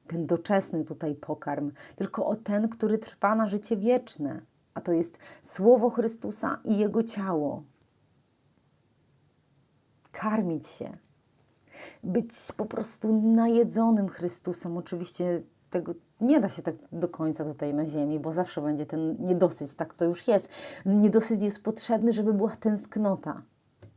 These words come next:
Tęsknota za wiecznością, za Jezusem, za pełnią miłości, pełnią życia. Musi być ten jakiś brak, jakiś niedosyt w każdym spotkaniu, w każdym doświadczeniu.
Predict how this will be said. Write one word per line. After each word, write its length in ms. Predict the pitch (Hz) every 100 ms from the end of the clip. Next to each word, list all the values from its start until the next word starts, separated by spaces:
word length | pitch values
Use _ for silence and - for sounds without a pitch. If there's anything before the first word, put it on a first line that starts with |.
| -
Tęsknota 580 | 190 190 - 220 226
za 140 | 175 180
wiecznością, 720 | 196 196 - 202 220 - 175
za 120 | 156
Jezusem, 640 | 156 175 170 240 233 170 160
za 140 | 165
pełnią 460 | - 196 208 196 202
miłości, 540 | 220 226 220 220 -
pełnią 420 | - 190 202 214
życia. 500 | 214 240 233 160 - - - - - - - - _ _ _ _ _ _ _ _ _ _
Musi 380 | 190 240 277 196
być 220 | 156 156
ten 280 | - 170 170 - - -
jakiś 520 | - - - 214 - - -
brak, 600 | 220 190 214 165 - -
jakiś 380 | 180 - 196 226
niedosyt 760 | 233 208 220 226 - - - - -
w 80 | -
każdym 360 | - 185 202 208
spotkaniu, 720 | - 233 226 - 208 185 170
w 100 | -
każdym 400 | 185 190 180 196
doświadczeniu. 880 | 196 226 214 - - 226 208 160